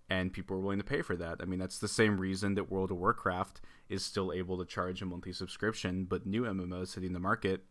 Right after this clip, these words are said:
can't. Um, they provide something people want. And I think that part, the other reason why pub G remains incredibly successful is because, in my opinion, they don't have a true competitor.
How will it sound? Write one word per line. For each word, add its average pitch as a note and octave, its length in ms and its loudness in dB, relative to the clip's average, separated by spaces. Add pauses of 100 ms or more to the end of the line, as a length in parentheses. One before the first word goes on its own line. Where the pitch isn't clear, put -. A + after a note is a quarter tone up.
(160)
can't. - 420 -6 (500)
Um, F2 680 -6
they E2+ 120 -4
provide F2 440 -6
something F2 320 -4
people F2+ 280 -6
want. A2 300 -4 (440)
And A2 140 4
I A2 80 8
think C3 280 4
that A#2+ 260 8 (220)
part, B2 500 8
the G#2+ 100 8
other C3+ 240 10
reason G2 480 4
why F#2 540 2 (640)
pub G#2 240 10
G F#2+ 340 4
remains G#2 680 8
incredibly F#2 380 0
successful F#2 760 -4 (320)
is G2+ 160 0
because, G2 720 2 (480)
in B2 120 8
my A2+ 180 12
opinion, C#3+ 600 10
they A2 160 4
don't C3 220 2
have A#2 500 4
a G#2 160 0
true A2 460 0
competitor. F#2+ 760 6